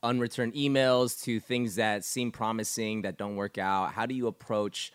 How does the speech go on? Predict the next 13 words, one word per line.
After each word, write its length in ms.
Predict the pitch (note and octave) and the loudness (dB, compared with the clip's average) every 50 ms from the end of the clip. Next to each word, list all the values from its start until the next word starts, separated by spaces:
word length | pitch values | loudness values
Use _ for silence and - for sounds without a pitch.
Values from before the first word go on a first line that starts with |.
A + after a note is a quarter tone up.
| - - - _ _ | -18 -20 -20 _ _
when 400 | - F2 G2+ G2 F#2+ F#2+ F#2+ F#2 | -8 -6 -4 -2 -2 -4 -4 -6
things 320 | - - G#2 G2+ F#2+ F2 | -6 -6 -6 -6 -6 -6
don't 260 | - - G2 G2+ G2+ | -4 -4 -4 -4 -4
go 180 | F2+ - E2+ E2 | -4 -6 -6 -6
according 400 | E2 - - F2 D#2+ D#2+ D#2+ D#2+ | -6 -8 -8 -10 -8 -8 -8 -10
to 60 | D#2 | -12
plan? 540 | D#2 - - E2+ D#2+ D2+ D2+ D2 C#2+ C#2+ C#2+ - - - | -14 -12 -14 -12 -12 -10 -12 -12 -14 -14 -16 -20 -18 -14
Um, 360 | D#2 E2 D#2+ D2 D2 - - _ _ _ _ _ _ _ _ _ _ _ | -12 -12 -10 -12 -14 -16 -18 _ _ _ _ _ _ _ _ _ _ _
on, 240 | F2 F2 E2+ D#2 - | -12 -10 -10 -12 -14
yeah, 220 | - D#2+ E2 C2+ - _ | -14 -14 -14 -14 -14 _
from 160 | - F2+ E2+ | -12 -10 -10
your 100 | D#2+ E2+ | -10 -12
perspective. 560 | - - D#2+ - - D#2 D2+ _ - C2 C2+ | -12 -12 -16 -12 -14 -14 -14 _ -18 -20 -20